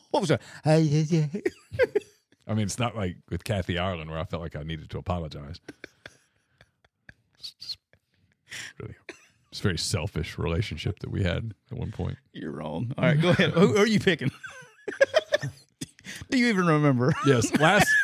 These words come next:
Speaker 2: last week I tried to be cute, <clears throat> and I went with the Bears.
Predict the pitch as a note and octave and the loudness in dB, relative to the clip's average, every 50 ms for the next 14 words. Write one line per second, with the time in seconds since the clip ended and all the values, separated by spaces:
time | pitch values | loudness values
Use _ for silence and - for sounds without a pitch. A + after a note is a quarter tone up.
0 | - C#3+ D3+ F3+ G#3 G3 - F3 F3 F3 E3 D3+ E3 D3 C#3+ - C#3+ C#3 C#3 C3 | 2 4 4 6 6 4 2 2 2 2 2 4 4 2 4 4 4 4 4 4
1 | B2+ A#2+ A#2 G2+ - B2 A2+ G2 - - - - - - F3+ G3 D#3+ B2 G2+ - | 4 2 2 2 2 2 4 4 2 0 -4 -8 -6 -4 -2 -2 -2 -2 -6 -10
2 | _ _ _ _ _ _ _ _ _ _ _ G2 G#2 A2+ B2+ B2 A#2 G#2+ - G#2 | _ _ _ _ _ _ _ _ _ _ _ 0 0 0 0 0 -2 -4 -4 -2
3 | F2+ G2 F#2+ F2+ E2 D#2+ - - - | 0 0 0 -2 -4 -8 -10 -14 -18